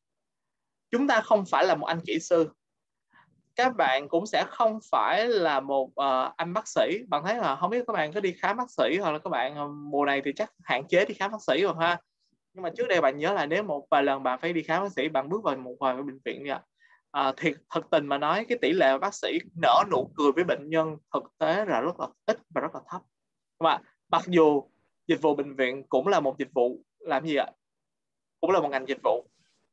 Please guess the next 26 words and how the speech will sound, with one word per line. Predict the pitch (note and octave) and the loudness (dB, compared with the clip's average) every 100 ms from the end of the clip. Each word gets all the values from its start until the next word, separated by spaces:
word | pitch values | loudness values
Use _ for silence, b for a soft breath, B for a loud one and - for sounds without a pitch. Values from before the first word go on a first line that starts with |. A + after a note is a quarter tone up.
| - | 0
Và | C#3+ - b b b - | 0 -2 b b b 2
vì | D#3+ | 4
vậy | C#3+ D3+ | 6 4
bạn | D3+ E3 | 2 2
thấy | F3 G#3+ | -2 2
là | F#3+ - | 0 2
tùy | E3+ E3 D3+ C#3+ | 4 4 4 0
theo | F3+ F3+ F3+ | -4 -4 -2
ngành | D#3+ C#3 | -4 -6
nghề | C#3 C3+ C3 B2+ | -4 -2 0 -2
và | C3+ C3 | 0 0
cái | B2+ F3+ | 0 0
đối | F#3 G#3 A3 | 0 -2 0
tượng | C3+ C3 C3+ | -2 -2 -4
có | - E3 A3+ | 0 2 2
được | G3+ D3 - | 2 -2 -2
hiểu | B2+ F3+ | -6 -4
về | E3 | -4
cái | D#3+ | -2
vai | E3 | -2
trò | D#3 C#3+ | -2 0
và | B2+ | 0
giá | C3 F#3+ | 0 -2
trị | C#3 B2+ | -4 -2
của | E3 | -2
ngành | F#3 D3 | -2 -8